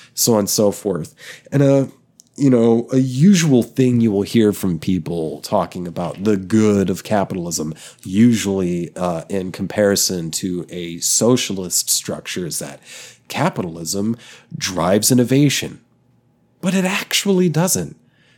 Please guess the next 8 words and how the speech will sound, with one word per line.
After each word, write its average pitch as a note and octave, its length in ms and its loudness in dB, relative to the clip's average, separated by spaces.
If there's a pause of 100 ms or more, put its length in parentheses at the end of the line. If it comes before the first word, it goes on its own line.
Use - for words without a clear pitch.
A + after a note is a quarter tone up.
(100)
If A2+ 160 -10
you B2 180 6
look B2+ 320 4
at A#2 360 -2 (680)
U G#2 400 0
S G#2+ 180 0
S G#2+ 300 -2
R, A2+ 420 0